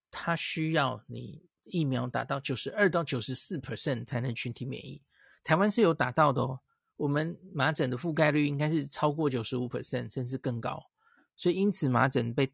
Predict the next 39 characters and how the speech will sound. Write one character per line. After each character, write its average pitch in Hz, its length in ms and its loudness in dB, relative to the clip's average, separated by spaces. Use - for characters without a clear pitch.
在 151 140 0
台 127 180 2
湾 135 240 2
几 143 220 0
乎 147 180 2
是 131 340 0
绝 131 160 6
迹 160 280 2
了 131 80 0
嘛 110 160 -10
吼。 - 180 -14
那 160 120 -10
疫 226 100 6
苗 151 180 6
也 131 120 2
非 165 180 4
常 135 180 2
有 127 160 0
效， 131 240 2
你， 147 180 -2
你 135 180 -2
还 160 60 6
要 202 60 4
考 143 200 0
虑 143 160 2
疫 180 160 2
苗 123 200 2
的 123 100 2
有 123 140 -2
效 123 220 2
性， - 300 -6
所 - 180 -4
以 160 80 0
麻 135 180 0
疹 123 220 -4
是 135 260 -4
成 131 200 -4
功 147 220 -4
被 143 260 -2